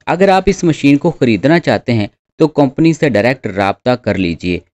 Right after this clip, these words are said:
कंपनी का राब्ता नंबर आप लोग स्क्रीन पर देख रहे होंगे। दोस्तों, उम्मीद करते हैं आप लोगों को आज का रोटी मेकर पर बिजनेस आइडिया पसंद आया होगा।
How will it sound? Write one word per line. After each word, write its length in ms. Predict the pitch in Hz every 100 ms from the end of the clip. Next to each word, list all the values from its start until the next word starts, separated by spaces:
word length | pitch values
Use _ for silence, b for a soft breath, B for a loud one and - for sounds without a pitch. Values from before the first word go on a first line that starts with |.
| _
कंपनी 340 | 117 117 170
का 120 | 160 170
राब्ता 420 | 120 107 - 156
नंबर 340 | 123 117 127
आप 300 | - 107 120
लोग 160 | 123 117
स्क्रीन 380 | 104 - 107 107
पर 200 | 135 120
देख 340 | 95 107 -
रहे 260 | 90 92 98
होंगे। 400 | 90 85 85 - _ _
दोस्तों, 340 | 139 165 196 208
उम्मीद 500 | 151 135 139 175 170
करते 260 | 147 143
हैं 160 | 170 180
आप 240 | 98 110 131
लोगों 220 | 127 135
को 220 | 135 -
आज 280 | 101 113 127 -
का 200 | 135 131
रोटी 420 | 98 104 120 180
मेकर 340 | 151 110 117
पर 180 | 110 120
बिजनेस 480 | - 117 120 120 113
आइडिया 300 | 87 92 104
पसंद 360 | - - 92
आया 240 | - 95 110
होगा। 360 | 120 101 101